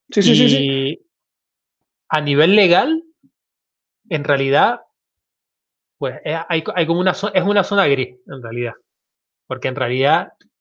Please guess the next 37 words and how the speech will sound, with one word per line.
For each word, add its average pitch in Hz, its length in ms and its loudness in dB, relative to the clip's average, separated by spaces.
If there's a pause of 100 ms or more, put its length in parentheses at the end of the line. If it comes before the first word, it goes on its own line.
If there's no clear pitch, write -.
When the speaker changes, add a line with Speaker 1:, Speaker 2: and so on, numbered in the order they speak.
Speaker 2:
no 170 400 0 (200)
me 170 120 -4
estaría 160 340 0
permitido 160 680 -2 (580)
trabajar 139 420 0
tres 151 160 -6
meses 156 260 -4
en 151 100 -4
España. 135 380 -8
Debería 120 360 -6
trabajar 143 500 -2
en 151 140 -4
mi, 147 240 -4
en 143 120 -6
mi 131 340 -6
sit-, 143 340 -10
en 147 80 -6
mi 139 100 -8
si-, - 240 -10
en 135 100 -6
mi, 123 580 -6
la 135 100 0
situación, 143 500 -4
en 139 160 -2
el 135 100 0
sitio 156 280 0
donde 156 180 2
yo 156 100 2
tengo 160 240 -2
mi, 127 640 -4 (720)
mi 156 100 -2
freelancer, 139 520 -2
¿no? 165 120 0
Donde 127 320 -2
yo 131 120 -2
tengo 135 200 -4
mi, 127 520 -6